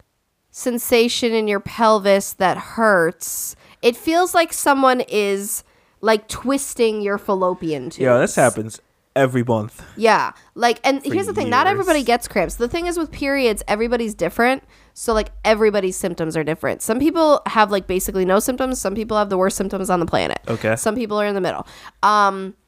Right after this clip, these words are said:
Speaker 1: I, like, before birth control and all that stuff, like, had the most horrific periods.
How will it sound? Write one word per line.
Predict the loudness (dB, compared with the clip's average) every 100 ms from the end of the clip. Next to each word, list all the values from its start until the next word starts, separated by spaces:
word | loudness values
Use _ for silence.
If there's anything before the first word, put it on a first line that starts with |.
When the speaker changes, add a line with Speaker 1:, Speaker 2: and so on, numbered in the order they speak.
| _ _ 0
Speaker 1:
I, | 4 4 4 2 0 -6 _ _ _ _ _ _ _ _ _ _ _ _ _ -4
like, | -2 -2
before | -2 0 2
birth | 2 0
control | -2 2 4
and | 4
all | 4
that | 2 -4
stuff, | -6 -4 -4 -6 -16 -18 -4
like, | -2 -2 -4 -10 -12
had | 2 4 4 0 -8 -18 -8
the | -2 0
most | 2 2 0
horrific | 0 0 -2 -6
periods. | -2 0 0 -4 -6 -10